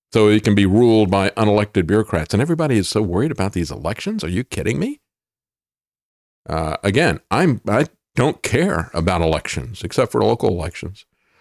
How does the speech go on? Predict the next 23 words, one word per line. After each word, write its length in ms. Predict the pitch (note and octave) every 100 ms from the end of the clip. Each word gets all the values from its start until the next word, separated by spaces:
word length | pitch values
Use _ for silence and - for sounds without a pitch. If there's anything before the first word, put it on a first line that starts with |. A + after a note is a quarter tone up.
| _ _ -
I 60 |
don't 140 | C#3 D3+
care 100 | C3
about 240 | A2 G#2+
any 180 | B2 E3+
other 160 | D3+ A#2+
elections, 680 | G#2+ A2+ - E2+ F2+ - - _ _ _ _ _ _ _ _ _ -
a 80 | F#2
local 440 | G#2 A2+ A#2+ A2
and 180 | G#2+ G2+
to 120 | G#2+
some 180 | - A2
degree 300 | G#2+ F2 G#2
state, 340 | - G#2 G2+
but 100 | G2+
I 40 | F#2
really 260 | F#2+ B2
don't 160 | G2+ F2
care 140 | -
about 160 | F2 D2
the 60 | C#2+
federal 280 | G2 F2 D#2
elections 540 | C#2+ - - F2 -